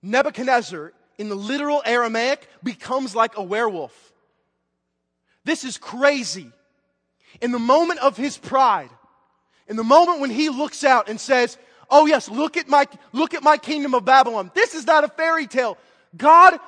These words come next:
makes him to be like the beasts of the field. Now, I wanna show you a, a picture. William Blake interprets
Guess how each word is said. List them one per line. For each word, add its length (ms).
makes 500
him 280
to 140
be 280
like 220
the 80
beasts 400
of 160
the 100
field. 380
Now, 200
I 60
wanna 180
show 180
you 180
a, 240
a 60
picture. 380
William 300
Blake 320
interprets 580